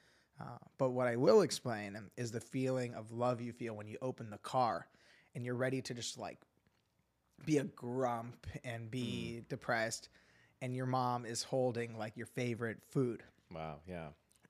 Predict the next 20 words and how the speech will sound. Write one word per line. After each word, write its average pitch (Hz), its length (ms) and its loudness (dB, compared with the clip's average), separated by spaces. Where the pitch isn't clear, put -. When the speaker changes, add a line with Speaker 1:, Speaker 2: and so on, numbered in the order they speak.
Speaker 1:
at, 117 280 0
you 123 80 -6
know, 101 140 -6
eight 120 100 -4
o'clock 117 300 -6
in 131 80 -14
the - 20 -12
morning. 113 240 -14
Speaker 2:
Yeah. 82 260 -10
Speaker 1:
And 107 420 -4
yeah, 143 180 4
I 135 60 0
remember 127 320 4
it 117 100 2
just - 260 -4
being, 113 340 -4
uh, 104 320 -8
it 165 100 12
was 160 220 8
hard. 160 880 6